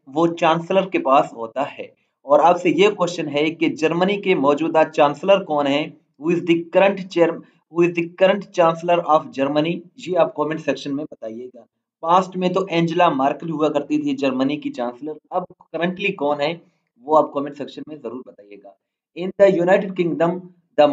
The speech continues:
monarch is calif-, अ, calif-, is classified as being।" So monarch यानी कि जो बादशाह होता है बरतानिया में, उसे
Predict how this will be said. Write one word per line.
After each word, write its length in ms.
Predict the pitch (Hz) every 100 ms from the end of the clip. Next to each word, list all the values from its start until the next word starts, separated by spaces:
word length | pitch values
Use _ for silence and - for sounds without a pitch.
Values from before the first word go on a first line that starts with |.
| 139
monarch 420 | 156 180 190 196 185
is 120 | 175
calif-, 580 | 180 175 170 170 - 147
अ, 380 | 147 151 147 -
calif-, 640 | 170 170 170 - - 160
is 80 | 170 170
classified 640 | 180 165 170 - 165 175 -
as 180 | 151 160
being।" 360 | 165 131 135 123
So 160 | 135
monarch 480 | 135 147 170 196 208 190
यानी 160 | 175
कि 80 | 165
जो 60 | 160
बादशाह 380 | 147 147 - 202
होता 220 | 175 147
है 240 | 147 151 180 - _ _ -
बरतानिया 480 | 135 139 156 175 170
में, 300 | 156 170 165 _ _
उसे 340 | 151 165 165